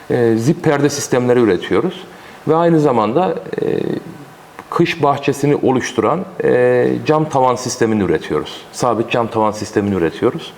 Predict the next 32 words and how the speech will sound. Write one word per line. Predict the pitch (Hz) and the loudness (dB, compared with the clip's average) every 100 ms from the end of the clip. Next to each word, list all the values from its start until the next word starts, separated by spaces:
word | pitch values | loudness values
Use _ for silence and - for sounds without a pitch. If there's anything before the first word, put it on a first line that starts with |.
| - - | -6 0
Ürün | 135 | 2
yelpazemiz | 143 131 - 123 113 156 147 | 4 2 2 0 2 2 2
bu | 139 | 2
anlamda | 120 113 151 | 2 2 0
çok | 151 127 - | -2 -4 -2
geniş. | 110 113 - | -2 -2 -4
Mimari | 117 120 110 101 | 0 2 2 0
sistemler. | - 90 92 - | -2 -2 0 -2
Tabii | 160 143 | -2 0
buna | 165 151 | 2 2
eklenmesi | 151 160 147 147 143 | 2 2 2 0 0
gereken | 131 - 123 123 - - | 0 2 0 -2 -10 -6
başka | 127 - 131 | -4 -2 2
ürünler | 123 98 95 | 2 2 2
var. | 185 165 | 0 -2
Şu | 143 | -2
anda | 123 143 | 0 0
onların | 127 117 143 | 0 0 0
Ar-Ge'leri | 110 101 101 | 0 2 2
bir | 107 - | 0 -2
taraftan | 101 - 160 | -2 0 0
devam | 123 104 85 | 2 0 -2
ediyor. | 78 - 160 - - - - - - - - | -6 -8 -10 -12 -20 -20 -20 -18 -18 -10 0
Biz | 196 170 147 | 0 2 2
bu | 208 147 | 2 2
sistemleri | - 165 - 170 170 170 | 0 0 2 2 4 2
üretiyoruz | 143 160 160 180 175 | 2 2 2 2 2
derken | 175 175 190 | 0 0 -2
şunu | - 180 | 0 2
yapıyoruz. | 151 101 120 139 - - | 4 2 2 0 -2 -4
Bu | 165 | -2
sistemlerin | - 175 - 180 175 170 226 | 0 -2 0 0 2 2 0